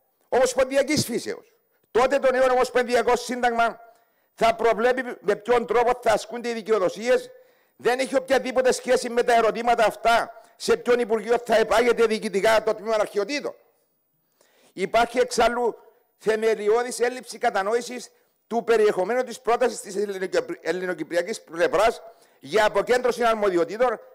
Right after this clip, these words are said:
ανεξαρτήτως αν συμφωνεί ή διαφωνεί κάποιος με αυτήν. Εφόσον η λογική της αποκέντρωσης είναι, είναι ακριβώς πως η εξουσία παραμένει στην κεντρική κυβέρνηση και εκχωρείται στις ομόσπονδες πολιτείες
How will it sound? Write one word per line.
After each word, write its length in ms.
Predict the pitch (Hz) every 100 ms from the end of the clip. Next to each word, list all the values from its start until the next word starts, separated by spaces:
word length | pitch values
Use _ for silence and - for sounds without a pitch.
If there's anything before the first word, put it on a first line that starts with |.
| _
ανεξαρτήτως 800 | 220 233 240 - 214 269 262 240
αν 80 |
συμφωνεί 360 | 233 208 - 214
ή 40 |
διαφωνεί 340 | 233 220 180 214
κάποιος 300 | 214 - 190
με 80 | 180
αυτήν. 320 | - 220 117 _ _ _ _
Εφόσον 460 | - 190 - 247 247
η 100 | 247
λογική 340 | 233 220 196
της 120 | 220 214
αποκέντρωσης 580 | 196 202 226 240 233
είναι, 240 | 226 233 190 - _ _
είναι 240 | 202 233 233
ακριβώς 640 | 226 208 190 240 247 - - _ - _ _ _ _ _ _ _ _ _
πως 220 | - 202
η 60 | 220
εξουσία 480 | 214 - 165 214 254
παραμένει 440 | 233 208 196 240
στην 240 | 233 - 220
κεντρική 500 | 226 220 180 180 254
κυβέρνηση 680 | 262 202 202 196 180 208 - _ _
και 100 | 220
εκχωρείται 500 | 226 - 196 233 240
στις 200 | 240 202
ομόσπονδες 600 | 202 233 233 226 220 220
πολιτείες 540 | 196 202 220 240 226